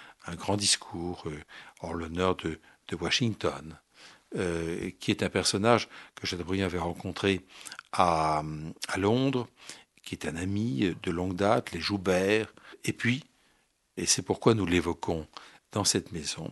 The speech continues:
le quatre septembre, eh bien, c'est la fête, euh, c'est la Saint-François, c'est la fête de Chateaubriand. Et il réunit six personnes, pas plus. Et donc,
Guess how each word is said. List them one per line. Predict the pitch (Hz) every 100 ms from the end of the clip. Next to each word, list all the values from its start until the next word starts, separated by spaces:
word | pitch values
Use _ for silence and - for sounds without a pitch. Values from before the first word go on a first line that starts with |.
| - _ _ - - - _
le | - 170 180
quatre | - 127 - - - - _ - _ 98
septembre, | - 98 - 71 85 - - - - - - _
eh | 101
bien, | 87 107 117 - -
c'est | - -
la | 98 87
fête, | - 98 - - - _ _ _ _ _ -
euh, | 107 113
c'est | - 120
la | 113
Saint-François, | - 110 85 78 - 107 120
c'est | - 160
la | 101
fête | - 76 - - _
de | -
Chateaubriand. | 92 85 - - - - _ - - - - - - -
Et | - 127 -
il | 104
réunit | 98 104 98 101 120 156 -
six | - - 165
personnes, | 117 - - - - - - _ _
pas | 143
plus. | - - - - - - _ - - - _
Et | 101
donc, | 113 101